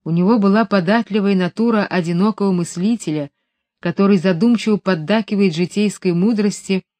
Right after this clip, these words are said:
сознавая её относительную правоту. Он и в самом деле последовал совету находчивого Шурина. Это было совершенно необходимо. Он назначил судей непричастных жречеству,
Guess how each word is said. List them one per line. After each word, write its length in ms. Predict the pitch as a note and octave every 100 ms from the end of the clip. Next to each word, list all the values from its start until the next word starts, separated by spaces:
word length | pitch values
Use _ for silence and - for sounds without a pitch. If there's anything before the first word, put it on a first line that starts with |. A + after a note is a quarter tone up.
| _ _
сознавая 540 | F3+ F3 F#3 F3 G#3 G#3+
её 340 | F#3+ F3 F#3+
относительную 880 | G3 F3 E3 - F3 - E3+ D#3+ D#3
правоту. 580 | D#3 D3 D3 - D3+ - _ _ _ _ _ _ _ _ _ _ -
Он 180 | G#3
и 40 | B3
в 60 |
самом 340 | - A#3+ B3 A3
деле 240 | G#3+ A#3+
последовал 640 | - A3+ - A3 F#3+ F#3 F#3
совету 480 | - F3+ F3+ E3+
находчивого 680 | E3+ F3+ - E3 - E3 D#3+
Шурина. 540 | D#3+ F#3+ E3 D3 C#3 C#3 _ _ _ _ -
Это 180 | D#3 E3
было 180 | F3+
совершенно 580 | F3 F3 F3 - F#3 G3
необходимо. 800 | G3 G3+ - G#3 F#3 F3 C#3 C3 _ _ _ _ _ _ _ -
Он 200 | G3 A3+
назначил 540 | A3+ G3+ B3 A#3 B3
судей 380 | F#3+ B3+ B3+ A#3+
непричастных 760 | A#3 G3+ G#3+ - A#3+ - A#3 G3
жречеству, 800 | G#3 C4 A#3 D#3 - C3 C#3